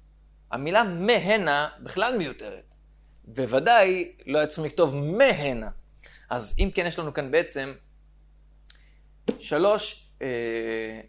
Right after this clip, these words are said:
דברים מיותרים. קודם כל, זה שכתוב, לכאורה, כן? זה שכתוב "מ-", המם של "מאחת", זה שכתוב בכלל את המילה "הנה", וזה שכתוב "מהנה". אז הגמרא מביאה את הדרשה של רבי יוסי, שהוא דורש והוא מסביר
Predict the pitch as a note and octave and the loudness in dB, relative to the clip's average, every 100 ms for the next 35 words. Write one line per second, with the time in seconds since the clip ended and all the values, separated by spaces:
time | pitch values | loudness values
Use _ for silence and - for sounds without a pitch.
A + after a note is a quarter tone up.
0 | _ - A#2 A2+ C3 D#3+ D3 C3 - A#2 | _ -20 -12 -2 0 0 -2 -6 -6 -8
1 | G#2+ G2 - - F#3+ F#3 - E3+ F#3 - | -8 -14 -14 -6 -4 -4 -2 0 0 -6
2 | B2+ - C3+ D#3 - - A2+ B2+ G#2+ B2 | -10 -8 -8 -8 -8 -6 -2 0 -2 -6
3 | C3 - - _ _ - D3 D3+ E3 E3+ | -12 -18 -20 _ _ -4 -4 -2 0 0
4 | C3+ - B2 D3 F#3 F#3+ F3 - _ - | 0 -12 -10 0 2 2 0 -12 _ -8
5 | C3+ D3+ F#3+ D#3 D#3 C#3 B2 G2+ - C#3+ | -6 0 0 0 -4 -2 -4 -4 -2 -2
6 | - - - - - F#3 E3 F3 E3 D3 | -2 -20 -6 -4 -2 0 4 4 4 2
7 | D3+ D3+ B2 D3+ E3 F#3+ G3+ - - A#2 | 8 6 8 2 4 0 -2 -14 -12 -8
8 | C3+ E3 D#3+ F#3 F3 G#3+ B3+ F#3+ C#3+ B2 | -4 -2 0 0 0 0 2 2 0 -2
9 | G#2+ - _ - - - - - F#2+ - | -4 -14 _ -20 -20 -20 -8 -8 -4 -4
10 | A#2 C3 D3+ F3 E3+ C#3+ A#2 C#3 C#3+ B2+ | -2 0 4 6 4 -2 -4 -2 -2 -2
11 | A2 A#2 D3 B2 A#2 D#3+ E3 C3+ C3+ B2 | -6 -4 -2 -2 0 0 -2 -4 -4 -2
12 | D3+ F3+ C#3+ B2+ A#2+ - F3+ D#3 | 0 0 -2 -6 -6 -4 -2 -4